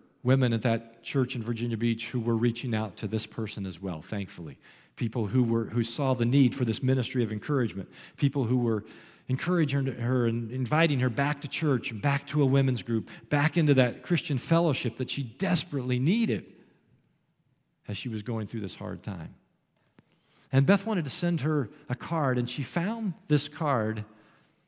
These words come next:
at Hobby Lobby. Beth always tells me Hobby Lobby has the best cards, you know, faith, faith-based cards. And, and the inside of the card said this, "Keep holding on." Or better yet,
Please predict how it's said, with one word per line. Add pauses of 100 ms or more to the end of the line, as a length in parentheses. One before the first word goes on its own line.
(140)
at
Hobby
Lobby.
Beth
always
tells
me
Hobby
Lobby
has
the
best
cards,
you
know, (140)
faith, (220)
faith-based
cards. (600)
And,
and
the
inside
of
the
card
said
this,
"Keep
holding
on." (1400)
Or
better
yet,